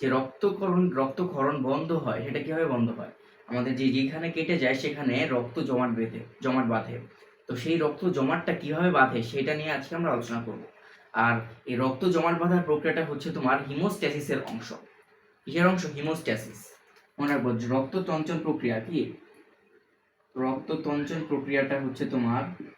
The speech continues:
তঞ্চন প্রক্রিয়ার hemostasis-এর অংশ, এটা লিখে দিবে। hemostasis প্রক্রিয়ার অংশ। আচ্ছা, এই রক্ত তঞ্চন প্রক্রিয়াটা যে হয়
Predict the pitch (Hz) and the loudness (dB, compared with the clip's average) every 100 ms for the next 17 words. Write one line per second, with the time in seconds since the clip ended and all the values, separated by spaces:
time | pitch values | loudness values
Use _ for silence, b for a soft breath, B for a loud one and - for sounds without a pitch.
0 | - - _ - 135 147 147 151 147 131 | -20 -20 _ -4 -2 0 0 0 2 4
1 | 135 165 - 135 139 147 143 117 117 123 | 4 2 -2 -2 -2 -2 0 0 -2 0
2 | 151 151 131 117 95 - - - _ _ | 0 2 0 -2 -6 -12 -18 -20 _ _
3 | _ - - - _ _ _ - _ - | _ -20 -20 -20 _ _ _ -20 _ -4
4 | 127 131 185 - - - _ - - _ | 2 4 2 -2 -12 -20 _ -20 -20 _
5 | - _ _ _ _ _ _ _ _ - | -20 _ _ _ _ _ _ _ _ -20
6 | - 139 131 - 151 196 - - - _ | -2 0 0 0 0 0 -4 -18 -20 _
7 | _ _ _ _ 139 131 147 127 110 - | _ _ _ _ -6 -2 0 -2 -4 -8
8 | 87 - _ _ _ _ - _ _ - | -16 -18 _ _ _ _ -20 _ _ -6
9 | 131 - - - - - - 127 135 - | -6 -6 -10 -12 -12 -10 -2 6 6 4
10 | 196 180 180 202 202 185 180 165 147 139 | 0 4 4 4 2 2 2 4 4 4
11 | 123 120 110 - | 0 -2 -2 -4